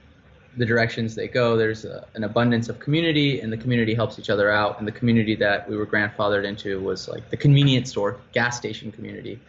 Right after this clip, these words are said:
So my father started you know, we were living at our uncle's house. He started working at a gas station. He bought a gas station, went into, you know, investing in real estate. Um, but I, I had the unique,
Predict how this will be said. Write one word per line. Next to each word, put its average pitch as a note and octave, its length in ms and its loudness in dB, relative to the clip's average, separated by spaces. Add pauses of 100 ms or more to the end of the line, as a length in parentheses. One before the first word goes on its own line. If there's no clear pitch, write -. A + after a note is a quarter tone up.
(280)
So - 140 -10
my A#2 140 2
father A#2+ 600 2
started A#2+ 640 0 (280)
you A#2 100 -8
know, A2 160 -4
we G#2+ 140 -6
were A2 120 -6
living A#2 240 0
at G#2+ 80 2
our F2+ 100 0
uncle's A#2 320 -4
house. G#2 420 -2
He - 80 -14
started G#2+ 300 -2
working G#2 260 -6
at F#2+ 60 -8
a - 40 -10
gas A2 320 0
station. G#2 320 -6
He G2 80 -8
bought A2 240 2
a A2 40 0
gas G#2 300 0
station, G#2 420 -8
went G#2 160 -4
into, G2 400 -2 (180)
you A#2 80 -10
know, - 100 -10 (420)
investing G#2+ 360 -2
in G#2+ 200 -4
real A#2 220 4
estate. G#2 460 2 (520)
Um, G2+ 380 -6 (180)
but G#2+ 340 0 (580)
I, A#2+ 260 -2
I - 20 0
had A#2+ 260 0
the A2+ 160 2
unique, A#2 420 -2